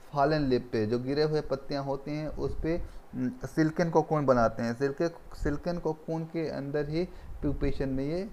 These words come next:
चले जाते हैं। इनका जो प्यूपल पीरियड है लगभग सात, सात दिन का होता है और इनका टोटल लाइफ साइकिल लगभग बीस से पच्चीस दिन में कंप्लीट हो जाते हैं।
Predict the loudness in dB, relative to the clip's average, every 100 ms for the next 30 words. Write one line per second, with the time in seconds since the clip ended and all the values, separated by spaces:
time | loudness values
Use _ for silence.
0 | -8 0 2 4 4 2 0 -4 -4 -6
1 | -12 -16 -6 -6 0 0 0 -6 -8 -4
2 | -2 -2 -2 0 -2 0 0 0 -2 0
3 | 0 0 0 2 2 0 -10 -10 -2 2
4 | 2 2 -4 0 0 0 0 -2 0 -4
5 | -8 -20 -2 0 0 0 -2 0 0 2
6 | 0 2 0 0 0 0 0 -4 -18 -20
7 | -20 -16 -10 0 0 0 -4 -2 -4 -2
8 | -4 -2 -4 -2 0 0 0 0 2 2
9 | 0 -2 -6 -6 -8